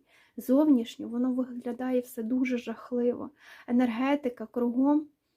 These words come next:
е, літає дуже темна. Але ви заслужили на новий перехід, на краще життя. Тому ця реалізація буде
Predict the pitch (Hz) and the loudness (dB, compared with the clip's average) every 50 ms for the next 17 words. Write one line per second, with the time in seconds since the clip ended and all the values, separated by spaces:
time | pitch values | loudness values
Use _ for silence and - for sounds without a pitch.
0 | _ _ _ _ _ - - 226 240 240 247 240 240 240 247 254 - 262 262 269 | _ _ _ _ _ -8 -4 -2 -2 0 0 2 2 2 2 2 0 -2 0 2
1 | 262 247 226 226 240 240 240 226 226 - - 240 226 220 214 214 214 214 233 _ | 2 2 2 2 -2 -2 0 -2 -4 -4 -6 -6 -6 -6 -6 -8 -10 -12 -14 _
2 | _ _ - 254 226 247 240 240 254 247 240 240 233 247 _ _ _ _ - 240 | _ _ -12 -8 -6 -4 -4 -2 -2 -4 -4 -6 -8 -12 _ _ _ _ -10 -4
3 | 226 247 254 247 240 240 226 - - - - 240 240 - 254 262 277 302 294 277 | 0 2 2 2 2 0 -6 -10 -10 -10 -10 -10 -8 -6 -4 -2 -2 0 0 -2
4 | 247 247 _ _ _ _ _ _ _ _ _ - 254 240 254 247 240 240 247 269 | -4 -4 _ _ _ _ _ _ _ _ _ -2 2 2 4 4 6 6 6 6
5 | 269 269 254 247 247 240 - 247 247 247 240 240 - - 254 254 - _ - 233 | 4 4 2 2 0 0 0 -4 -4 -4 -4 -6 -6 -12 -14 -14 -14 _ -16 -16
6 | 226 - - 247 247 254 - - - 247 - 240 240 _ - 233 226 233 247 _ | -14 -8 -4 -4 -4 -4 -6 -12 -14 -10 -10 -12 -12 _ -14 -12 -12 -12 -12 _
7 | _ _ _ - _ _ _ - 247 240 247 269 294 330 370 - _ _ _ - | _ _ _ -20 _ _ _ 0 2 4 6 6 4 4 2 -4 _ _ _ -6
8 | 226 220 226 226 226 220 220 220 226 226 233 233 262 294 294 294 - 226 226 214 | -4 -4 -2 -2 -4 -4 -4 -4 -6 -6 -6 -4 -4 -4 -4 -4 -8 -8 -6 -6
9 | 214 233 240 240 214 - - | -4 -4 -4 -4 -6 -8 -12